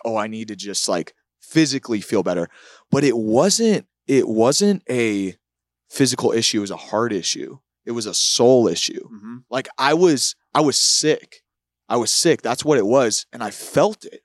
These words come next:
Speaker 1: I was like, "This isn't gonna be something that I fix." And that was scary. And so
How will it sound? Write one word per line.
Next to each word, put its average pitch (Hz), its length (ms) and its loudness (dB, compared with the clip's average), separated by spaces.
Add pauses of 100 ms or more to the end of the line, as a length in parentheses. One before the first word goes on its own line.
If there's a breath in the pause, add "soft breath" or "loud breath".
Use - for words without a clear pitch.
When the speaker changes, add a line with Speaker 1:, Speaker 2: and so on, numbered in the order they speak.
(120)
Speaker 1:
I 127 60 -8
was 135 100 -6
like, 104 220 -6
"This 147 240 -2
isn't 185 260 -4
gonna 120 220 -8
be 110 120 -6
something 104 380 -6
that 92 140 -6
I 90 80 -6
fix." 98 340 -8 (460 soft breath)
And 123 180 -4
that 160 180 2
was 139 120 -4
scary. 92 580 -4
And 127 180 -6
so 135 380 6